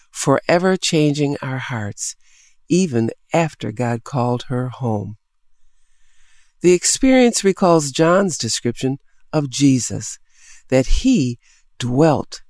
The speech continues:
among us. It's a compelling description because in the original Greek, the word dwelt means to pitch a tent. Another translation says,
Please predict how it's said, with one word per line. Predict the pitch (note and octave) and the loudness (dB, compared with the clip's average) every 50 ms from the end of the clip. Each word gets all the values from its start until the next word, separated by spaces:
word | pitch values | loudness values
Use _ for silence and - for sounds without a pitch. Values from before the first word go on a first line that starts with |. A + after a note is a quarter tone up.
| _ _ _ | _ _ _
among | A2+ A#2 A#2 A2 G#2 G2+ G2+ | -2 0 2 2 0 0 -2
us. | G2 G2 G2+ G#2 - - - - _ _ _ _ _ - _ - - - _ _ _ _ _ _ | -6 -8 -10 -10 -12 -14 -16 -20 _ _ _ _ _ -20 _ -20 -20 -20 _ _ _ _ _ _
It's | - D#3 - - | 0 0 0 0
a | C3 | -2
compelling | - - - A2+ - - - F#3+ F#3+ F3+ D#3+ C#3 A#2+ G#2 | -4 -4 -8 -10 -10 -4 -2 0 2 4 2 2 2 0
description | - A2 - - - B2 G#2+ - - - B2 C3 - - - - - - _ | -2 -4 -6 -4 -2 -2 -2 -2 -2 -4 -6 -6 -6 -10 -20 -20 -20 -8 _
because | - C#3 - F#3 F#3+ E3 E3 | -2 0 2 2 2 4 4
in | E3+ D#3+ D#3 | 4 6 6
the | D3+ D3 D3 | 6 6 6
original | C#3+ D3+ G#3+ B3 - F#3+ D#3 C#3 C3 | 4 4 2 2 4 4 2 2 2
Greek, | A#2+ - F#3+ G#3+ C#4 - - | 0 2 2 2 2 2 0
the | - B2+ | -2 -2
word | A#2+ C3+ D#3 D3+ C3 G#2 - | 0 2 2 0 0 -2 -6
dwelt | - G#2+ A#2+ E3 E3 G2+ D2+ - - - _ _ _ _ _ | -4 -2 0 2 2 2 0 -2 -4 -12 _ _ _ _ _
means | - C3 C3 C3 C3+ C3+ C3+ - - - - _ _ _ _ _ - | 0 2 2 4 4 2 0 -4 -8 -14 -18 _ _ _ _ _ -2
to | - E3+ | 0 0
pitch | E3 - - - - B3+ A3+ - - - - - - _ - | 0 0 -4 -4 -2 -2 -2 -2 -2 -4 -6 -6 -6 _ -4
a | C3+ C3+ - _ | -4 -4 -4 _
tent. | - - - D#3+ G2 - - _ - - - - - - - _ - - _ _ - - - _ _ _ | -6 -4 -2 -2 -2 -2 -6 _ -18 -20 -20 -20 -20 -20 -20 _ -20 -20 _ _ -20 -20 -20 _ _ _
Another | - B2+ C3 C#3 D#3 E3+ E3 D#3 B2+ | 0 2 4 6 4 4 4 2 0
translation | - - - B2 A2+ A2 G#2 - - - G2 G2+ G#2 - - - F#2+ F#2 | 0 0 0 2 2 2 0 -2 -2 -2 0 0 0 -2 -2 -4 -4 -4
says, | - - - G2 F#2 F2 G2 B2+ - - | -4 -2 -2 0 0 0 -2 -4 -8 -12